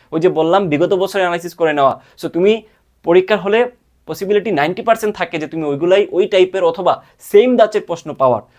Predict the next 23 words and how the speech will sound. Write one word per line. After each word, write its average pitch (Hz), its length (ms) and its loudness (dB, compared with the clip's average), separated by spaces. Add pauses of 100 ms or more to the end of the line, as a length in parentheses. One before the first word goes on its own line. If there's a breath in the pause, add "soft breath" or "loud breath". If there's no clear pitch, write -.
(140)
So, 160 60 -10
তুমি 185 180 -4
কিছুই 185 320 -2
পড়তেছো 226 420 0
না, 185 180 -2 (300 soft breath)
কিছুই 208 220 -2
করতেছো 233 400 0
না, 196 380 -4 (100)
rather 175 320 4
than 247 160 -4 (100)
তুমি 170 160 0
আমাদের 160 360 2
এই 175 100 2
কোর্সটা 165 360 -4
তিনশো 151 260 -8
টাকা 170 180 2
দিয়ে 170 200 0
নাও, 165 200 2
তিনশো 156 280 -12
টাকা 165 160 -2
তোমার 165 200 -8
প্রতিদিনের 175 460 -2
খরচ, 160 300 -2